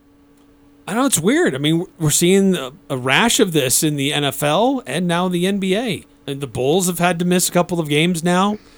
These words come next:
Uh, a couple other players are, are having this happen to them. These guys are vaccinated, but, uh, they're in protocols.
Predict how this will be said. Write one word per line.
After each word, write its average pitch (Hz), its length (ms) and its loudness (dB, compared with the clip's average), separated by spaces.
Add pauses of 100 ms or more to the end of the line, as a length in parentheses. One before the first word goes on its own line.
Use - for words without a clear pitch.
(420)
Uh, 113 260 -8
a 110 40 -10
couple 127 260 -6
other 156 180 0
players 170 460 0
are, 156 240 4
are 139 140 -4
having 151 280 0
this 160 160 0
happen 156 280 0
to 165 160 0
them. 196 240 -2 (640)
These - 80 -20
guys 165 240 -8
are 185 60 -6
vaccinated, 139 800 -6 (1500)
but, 110 260 -10
uh, 117 120 -2
they're 120 180 0
in 160 80 -2
protocols. 160 800 -2